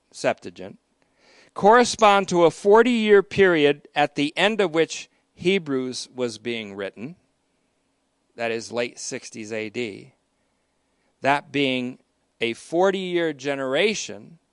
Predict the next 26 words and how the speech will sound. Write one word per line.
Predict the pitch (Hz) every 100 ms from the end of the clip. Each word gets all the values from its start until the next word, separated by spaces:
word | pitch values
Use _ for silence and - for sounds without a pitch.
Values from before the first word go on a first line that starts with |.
| _ _ _ _ _ _ _ -
A | 131 139
D | 127 131 127
thirty | - 190 196 135 123
to | - 139
seventy, | - 202 156 113 120
which | 135 175 -
was | 175 156 - -
also | 247 320 294 - 143 104 101 143 175 _ _ _ _ _ _
provoking | - 208 170 131 127 240 311 - 165 123 117 _ _
God | 135 117 80 78 98 170 _ - - _ _ _ _ _
by | 123 131 120
unbelief. | 143 143 143 139 143 113 - - - _ _ _ _ _ _ _ _ _ -
Not | 156 220
all | 285 254
the | 170
generation, | 165 160 147 139 - 160 -
remember, | 143 185 247 135
not | 156 175 -
all | 160 247 254
the | 147
generation | 123 123 113 107 104 95 - 104 113
fell | - - 120 113 110 -
dead | 120 110
in | 110
the | 117
wilderness. | 123 180 131 87 73 -